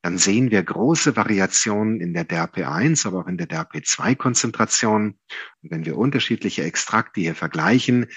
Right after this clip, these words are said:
dann schwankt derp eins maximal von etwa vierzig Mikrogramm pro Milliliter,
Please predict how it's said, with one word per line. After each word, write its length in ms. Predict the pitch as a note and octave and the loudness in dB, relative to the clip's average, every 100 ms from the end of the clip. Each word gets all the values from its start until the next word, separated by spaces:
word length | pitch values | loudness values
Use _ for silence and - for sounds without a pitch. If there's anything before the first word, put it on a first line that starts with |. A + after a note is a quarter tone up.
| - - | -18 -10
dann 140 | E2+ | -4
schwankt 420 | - G2 G2+ - | 0 0 0 -2
derp 340 | G2+ G#2+ B2 - | 2 2 2 2
eins 560 | F#2 D#2 G#2+ E3 D3 - | 2 4 4 4 4 2
maximal 640 | B2 C#3 - A#2+ G2+ G2 | 2 2 0 0 0 0
von 160 | - F#2+ | -2 -4
etwa 300 | F2 - D#2 | -6 -6 -12
vierzig 760 | - - - - - - C3+ | -12 -4 0 0 2 0 0
Mikrogramm 540 | C3 A#2+ - G#2+ G#2 G2+ | 0 -2 -2 -2 -2 -2
pro 140 | A2+ | 0
Milliliter, 680 | G2+ F#2+ F#2 F#2+ F2 F#2+ | 0 2 2 0 0 0